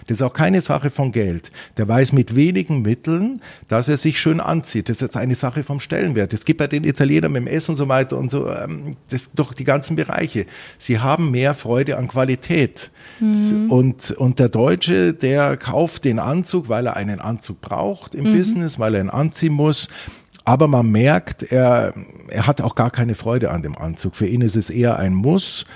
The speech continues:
Speaker 1: und genauso sehen die dann auch leider
Speaker 2: Mhm.
Speaker 1: aus.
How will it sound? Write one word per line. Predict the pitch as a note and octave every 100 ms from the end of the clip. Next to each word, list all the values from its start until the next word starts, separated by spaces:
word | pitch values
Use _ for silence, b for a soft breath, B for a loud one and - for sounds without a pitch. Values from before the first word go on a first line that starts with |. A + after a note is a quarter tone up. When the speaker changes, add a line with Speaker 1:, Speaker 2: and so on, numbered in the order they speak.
| B B
Speaker 1:
und | G#2+
genauso | G#2+ G2+ A2+ A#2
sehen | G#2+ A2+ G#2+
die | G#2+
dann | F#2+ G2+
auch | A2+ A2+ - - - - -
leider | G2 F#2+ -
Speaker 2:
Mhm. |
Speaker 1:
aus. | - - - -